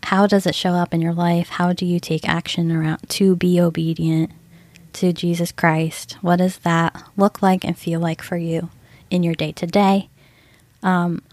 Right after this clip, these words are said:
where are the challenges in this relationship of obedience? Where are your strengths? Where are you doing things really well? Where are you not?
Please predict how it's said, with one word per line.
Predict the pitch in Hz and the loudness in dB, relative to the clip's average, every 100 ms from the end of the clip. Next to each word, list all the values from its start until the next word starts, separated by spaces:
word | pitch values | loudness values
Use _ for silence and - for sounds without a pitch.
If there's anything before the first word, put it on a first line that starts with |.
| _ - | _ -8
where | 196 214 240 220 | -2 2 4 4
are | 202 196 | 2 0
the | 190 190 175 165 67 - - | 0 0 0 0 -2 -6 -14
challenges | - 208 170 180 226 226 247 240 | -8 -4 0 2 2 4 4 4
in | 233 226 | 2 2
this | 220 - - - - - | 2 -2 -10 -20 -12 -4
relationship | 214 208 208 214 208 208 202 - - | 0 0 0 0 -2 -2 -4 -8 -4
of | 202 196 | -2 0
obedience? | 202 208 180 175 175 170 170 - - - - - - - - | 0 0 -2 -2 -2 -2 -4 -8 -16 -18 -20 -20 -20 -20 -12
Where | 175 180 190 | 2 4 6
are | 180 | 4
your | 175 160 | 2 -2
strengths? | - - 190 175 185 - - - - - | -8 -4 -2 -2 -4 -10 -18 -18 -16 -4
Where | 190 185 | 0 0
are | |
you | 185 185 170 - _ | 2 0 0 -6 _
doing | - 196 190 | 4 4 4
things | - 185 180 | 4 2 2
really | 180 175 175 | 2 2 0
well? | 180 180 175 175 180 - _ _ _ | 2 4 4 2 -2 -10 _ _ _
Where | 185 175 | 0 2
are | 165 160 | 2 0
you | 170 | -2
not? | 165 - - | -2 -4 -6